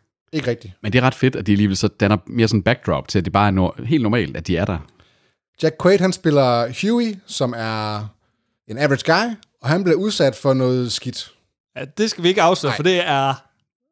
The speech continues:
Speaker 3: det er fucking hilarious.
Speaker 1: Ja. Ej, hilarious, det der.
Speaker 3: Jamen, jeg, jeg, jeg var helt sådan, det, det blew my mind,
Speaker 1: Ja, det
Speaker 3: følelsen.
Speaker 1: blev også
Speaker 2: Okay.
Speaker 1: min mind. Lad os sige sådan. Det er i løbet af de første fem minutter, eller sådan noget, tror jeg,
Speaker 3: Ja.
Speaker 1: af serien. Hvor der
Speaker 3: Jeg er
Speaker 1: sker,
Speaker 3: slet
Speaker 1: der
Speaker 3: ikke
Speaker 1: sker noget
Speaker 3: forventet.
Speaker 1: fucked up, og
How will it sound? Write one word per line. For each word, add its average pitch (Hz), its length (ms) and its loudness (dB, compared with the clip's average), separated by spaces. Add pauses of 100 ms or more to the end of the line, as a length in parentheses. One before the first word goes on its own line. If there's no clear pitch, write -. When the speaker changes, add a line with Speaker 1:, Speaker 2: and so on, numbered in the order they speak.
(320)
Speaker 3:
det - 60 -8
er 139 160 0
fucking 160 200 0
hilarious. 185 500 -2
Speaker 1:
Ja. 131 120 -4 (380)
Ej, 151 160 -4
hilarious, 294 560 0
det 156 140 -2
der. 277 140 0 (100)
Speaker 3:
Jamen, 240 160 2
jeg, 233 200 2
jeg, 214 180 0
jeg 202 100 2
var 185 100 4
helt 208 220 0
sådan, 196 220 0 (320)
det, 214 240 -10
det 208 180 0
blew 247 320 0
my 254 60 -2
mind, 156 240 0
Speaker 1:
Ja, 151 220 -2
det 165 100 -8
Speaker 3:
følelsen. 147 300 -4
Speaker 1:
blev 196 140 4
også 170 180 2
Speaker 2:
Okay. 131 140 2
Speaker 1:
min 143 80 4
mind. 107 480 -8
Lad 131 80 -14
os 147 60 -10
sige 147 100 -8
sådan. 143 120 -14
Det 185 140 0
er - 20 2
i 208 40 6
løbet 175 140 2
af 156 60 2
de 151 60 -2
første 165 260 -2
fem 156 120 -4
minutter, 113 180 -8
eller 90 100 -16
sådan 92 80 -20
noget, 92 120 -18
tror - 120 -18
jeg, 87 80 -12 (140)
Speaker 3:
Ja. 151 60 -20
Speaker 1:
af 113 60 -10
serien. 95 300 -10 (160)
Hvor 135 100 -8
der 135 80 -2
Speaker 3:
Jeg 160 60 4
er - 60 2
Speaker 1:
sker, 175 180 6
Speaker 3:
slet 143 120 2
Speaker 1:
der 226 60 6 (100)
Speaker 3:
ikke 185 120 2
Speaker 1:
sker 220 100 6
noget 165 180 4
Speaker 3:
forventet. - 280 0
Speaker 1:
fucked 147 120 0
up, 147 80 -2 (500)
og 185 400 2